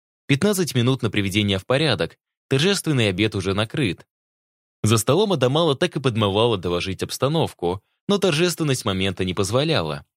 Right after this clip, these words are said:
Говорили тосты, веселились, станция наполнялась жизнью. Дэя о чем-то шепталась с Никой. Антон не сводил с нее восторженных глаз.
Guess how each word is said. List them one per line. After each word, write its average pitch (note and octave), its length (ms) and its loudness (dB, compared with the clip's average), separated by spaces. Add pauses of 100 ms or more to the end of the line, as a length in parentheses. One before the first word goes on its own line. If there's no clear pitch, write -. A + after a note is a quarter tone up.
(200)
Говорили D3+ 400 2
тосты, G#2+ 640 -2
веселились, F#2+ 680 -2 (220)
станция G3 480 0
наполнялась G2+ 580 0
жизнью. F#2 600 -2 (520)
Дэя G3+ 360 2
о D3+ 60 2
чем-то C#3 320 0
шепталась F#2+ 540 0
с - 40 -6
Никой. G2 500 -2 (320)
Антон B2 360 2
не F3 100 2
сводил A#2+ 400 0
с - 100 -6
нее G2 200 2
восторженных F#2+ 600 0
глаз. A#2 500 0